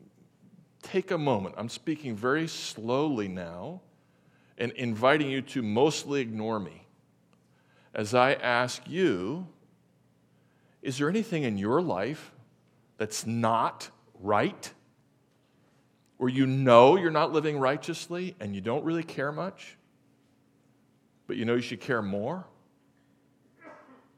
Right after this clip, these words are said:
Write it down, make a mental note, pray about it.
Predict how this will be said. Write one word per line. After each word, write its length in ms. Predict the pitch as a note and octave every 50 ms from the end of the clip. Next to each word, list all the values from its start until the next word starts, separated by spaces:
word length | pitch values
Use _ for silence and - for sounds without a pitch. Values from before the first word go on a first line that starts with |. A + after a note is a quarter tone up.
| _ _ _ _ _ _ _ _ _ _ _ _ _ _ _ _ _
Write 140 | - A2+ B2+
it 100 | C3+ C3+
down, 360 | - C3+ C#3+ D3+ D#3+ E3 D3
make 160 | A#2 A2 -
a 20 | A2+
mental 320 | G#2 A2 A2 A2 - A2+
note, 400 | G#2+ G#2 A2 C#3+ E3+ - - - - - _ _ _ _ _ _ _ _ _ _ _ _ _ _ _ _ _ _ _ _ _ _
pray 280 | - - - G#2 G#2 A#2+
about 320 | C#3+ D3 E3 E3+ F3+ F#3+
it. 100 | G3+ G3+